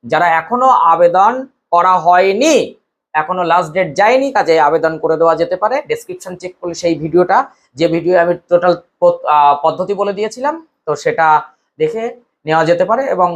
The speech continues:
আবেদন করে দেওয়া যেতে পারে। সেক্ষেত্রে অবশ্যই একটা প্রশ্ন সবার থাকছে এর মধ্যে দিয়ে যে, "স্যার, এই পরীক্ষাটা দিলে এখানে যদি স্কলারশিপ পাই, তাহলে আমি কি বিবেকানন্দ পাবো না?" অবশ্যই পাবে, কোনো অসুবিধা নেই। বিবেকানন্দ স্কলারশিপের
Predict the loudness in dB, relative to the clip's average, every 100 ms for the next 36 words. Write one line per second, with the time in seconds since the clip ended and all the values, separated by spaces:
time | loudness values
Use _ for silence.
0 | -8 -6 -2 0 0 -4 -4 -4 -2 -4
1 | -8 -12 -12 -14 _ _ -2 -2 0 0
2 | 0 0 0 0 0 -4 -2 -4 -4 0
3 | 0 0 -2 2 0 -2 -10 -8 -4 -2
4 | 0 0 0 -2 0 0 -2 -4 _ -8
5 | -2 0 0 2 2 2 0 0 -2 -2
6 | 2 4 6 4 2 -4 -4 -6 -4 -8
7 | -6 -2 0 0 0 -2 -4 -8 -6 -6
8 | -6 -4 -2 0 0 -2 -8 _ -4 -4
9 | -8 -8 -8 -10 _ _ _ _ -2 2
10 | 2 0 -2 -4 -4 -6 -8 -4 -4 -2
11 | -2 -2 -4 -4 -2 -2 -2 -4